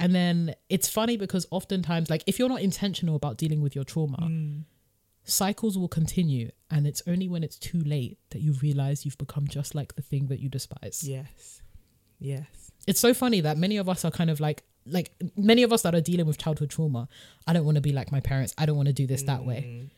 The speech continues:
Speaker 1: But it's often by the time you have done it that way, by the time that you've finished, you've actually just repeated the cycle.
Speaker 2: Exactly.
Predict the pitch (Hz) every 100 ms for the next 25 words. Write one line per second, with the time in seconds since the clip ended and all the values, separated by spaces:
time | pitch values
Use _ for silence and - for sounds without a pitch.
0 | _ _ _ - 165 - 190 180 - 202
1 | 185 170 160 165 - 196 214 196 180 147
2 | 175 190 160 160 - 131 110 - - _
3 | _ - _ - 156 156 - 202 214 196
4 | 156 151 - 180 147 - - - - _
5 | _ _ _ _ _ 160 - 165 - -
6 | - 165 165 165 - 151 - 131 - 143
7 | 135 135 - 147 - 123 - 127 139 120
8 | - 120 135